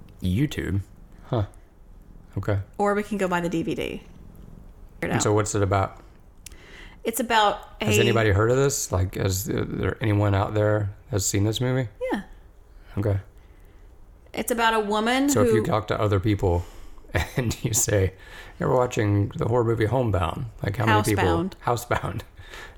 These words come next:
Speaker 1: How many people?
Speaker 2: Who am I talking to?
Speaker 1: House arrest. I don't know.
Speaker 2: Horror movie fans.
Speaker 1: Oh, yeah. Okay.
Speaker 2: Not like my
Speaker 1: All right,
Speaker 2: comedy
Speaker 1: so
Speaker 2: friends.
Speaker 1: there's this woman.
Speaker 2: And
Speaker 1: She's
Speaker 2: she,
Speaker 1: at home.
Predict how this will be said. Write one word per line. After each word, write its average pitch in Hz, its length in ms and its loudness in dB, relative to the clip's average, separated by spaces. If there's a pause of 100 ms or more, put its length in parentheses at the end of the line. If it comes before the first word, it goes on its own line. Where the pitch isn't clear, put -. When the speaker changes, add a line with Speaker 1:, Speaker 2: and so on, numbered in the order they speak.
(120)
Speaker 1:
How - 60 -2
many 107 200 2
people? 98 260 0
Speaker 2:
Who - 100 2
am - 60 2
I 285 80 2
talking 339 340 -2
to? 170 240 -2
Speaker 1:
House 127 240 -2
arrest. 82 380 -2 (100)
I 113 120 0
don't 123 120 4
know. 104 220 2 (680)
Speaker 2:
Horror 247 300 0
movie 175 300 0
fans. 196 560 -4 (280)
Speaker 1:
Oh, 131 120 2
yeah. 101 220 4 (380)
Okay. 104 280 0 (680)
Speaker 2:
Not - 180 -4
like - 180 -6
my 214 60 -2
Speaker 1:
All 208 40 -2
right, 117 160 4
Speaker 2:
comedy 180 200 4
Speaker 1:
so 110 100 4
Speaker 2:
friends. - 160 4
Speaker 1:
there's 175 80 2
this 104 160 0
woman. 92 340 2 (1400)
Speaker 2:
And 214 240 2
Speaker 1:
She's 95 100 4
Speaker 2:
she, 92 80 4
Speaker 1:
at 95 100 4
home. 92 400 4